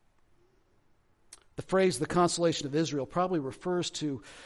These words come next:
passages in the Old Testament like the one in Isaiah forty, where, uh, the, the, the restoration from exile is described as being this great day of comfort.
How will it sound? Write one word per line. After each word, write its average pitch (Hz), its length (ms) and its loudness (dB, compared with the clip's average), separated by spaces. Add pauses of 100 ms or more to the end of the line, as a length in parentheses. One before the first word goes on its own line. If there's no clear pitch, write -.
(140)
passages 185 520 2
in 165 60 4
the 165 100 4
Old 160 160 0
Testament 156 400 2
like 170 260 4
the 170 80 0
one 156 180 2
in 151 60 -2
Isaiah 151 460 0
forty, 180 480 2
where, 143 300 0 (340)
uh, 156 340 6
the, 151 280 0
the, 147 440 2
the 147 200 -2
restoration 170 880 6
from 156 180 0
exile 160 480 4
is 143 100 -4
described 160 600 -2
as 143 100 -2
being 156 280 4
this 143 180 -4
great 160 420 0
day 156 220 6
of 143 200 -2
comfort. - 680 -6